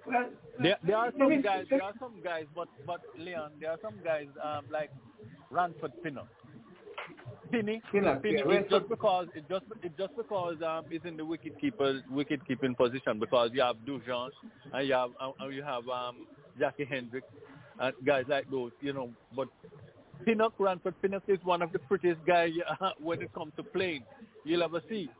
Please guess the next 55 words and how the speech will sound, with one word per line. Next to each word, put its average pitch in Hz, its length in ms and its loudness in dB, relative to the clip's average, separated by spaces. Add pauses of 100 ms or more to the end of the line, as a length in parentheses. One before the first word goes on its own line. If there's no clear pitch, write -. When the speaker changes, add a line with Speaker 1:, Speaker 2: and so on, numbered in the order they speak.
(220)
Speaker 2:
a 123 100 -4
very 202 580 2 (120)
tight 214 180 4
Speaker 1:
Yeah, 233 180 12
but 240 160 4
Speaker 2:
wicket 190 160 -6
keeper. 185 280 -10 (400)
Th-, - 120 -4 (220)
then 208 260 2
we 233 60 4
have 208 100 2
Speaker 1:
No, 254 120 0
Speaker 2:
Roy 247 140 4
Speaker 1:
but 156 140 -10
Speaker 2:
Gilchrist 247 380 -12
again. 156 280 -8 (500)
We 147 80 -8
have 175 180 -2
Roy 190 200 -2 (100)
Gilchrist. 202 500 -4 (200)
Speaker 1:
Okay. 180 200 -2
Speaker 2:
<laughs> - 40 -20 (280)
But, 165 160 4
Speaker 1:
Oh, 151 40 2
wait, 156 100 4
Speaker 2:
you 160 60 0
know, 180 60 -4
Speaker 1:
let 226 80 -4
me 330 80 -4
comment 269 360 -4
Speaker 2:
but 156 120 6
Speaker 1:
on - 60 -8
Pinnock. 185 340 0
Speaker 2:
those 311 80 -4
Speaker 1:
Let 277 80 -8
me 302 80 -8
comment 247 340 -4
on 226 100 2
Pinnock. 190 420 0
Let 147 100 -6
me 147 60 -2
Speaker 2:
Mm-hmm. - 120 -4
Speaker 1:
comment 202 300 -2
on 185 180 -8
Pinnock - 280 -8
because 185 340 4 (560)
if, 214 180 4
Speaker 2:
Mm-hmm. 135 180 -6
Speaker 1:
if 160 120 4 (180)
I'm 311 380 4
gonna 269 220 2
pick 247 220 -10
a 247 180 -8
team 202 340 -6
for, 202 280 2